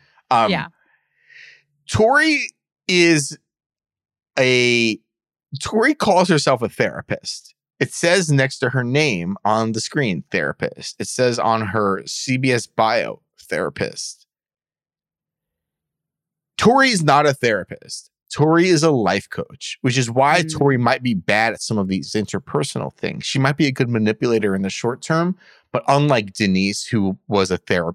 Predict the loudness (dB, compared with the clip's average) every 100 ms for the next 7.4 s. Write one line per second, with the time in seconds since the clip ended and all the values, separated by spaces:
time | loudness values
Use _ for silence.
0 | -4 -2 -2 -4 -10 -12 -6 -4 -4 -4
1 | -6 -8 -8 -6 -4 -6 -6 -6 -6 -8
2 | -8 -6 -6 -8 -12 -12 -16 -18 -20 _
3 | _ -20 -20 -20 -20 -12 -2 0 -2 -4
4 | -20 -20 _ _ _ -12 -4 0 0 0
5 | 2 0 2 2 2 -2 -2 -2 -2 -8
6 | -20 _ -10 -4 -4 -4 -10 _ -2 0
7 | 2 0 -2 -6